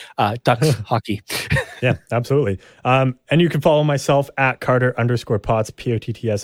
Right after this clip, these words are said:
Speaker 2: underscore ninety-seven. If you liked my B D E segment there, um,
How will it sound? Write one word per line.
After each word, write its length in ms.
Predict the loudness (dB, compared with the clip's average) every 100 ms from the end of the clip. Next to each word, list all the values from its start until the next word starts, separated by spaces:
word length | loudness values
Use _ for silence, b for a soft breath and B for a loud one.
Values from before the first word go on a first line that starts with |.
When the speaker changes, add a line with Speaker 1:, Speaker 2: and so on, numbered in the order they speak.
| -4
Speaker 2:
underscore 400 | -4 -4 -2 0
ninety-seven. 600 | 0 0 -2 -2 -2 -6 B B
If 80 | 0
you 60 |
liked 180 | 2 2
my 120 | 0
B 200 | 2 2
D 80 | 2 2 2 2 0
E 100 | -2
segment 480 | -4 0 2 2 2
there, 220 | 2 2 B B B
um, 300 | 0 0 0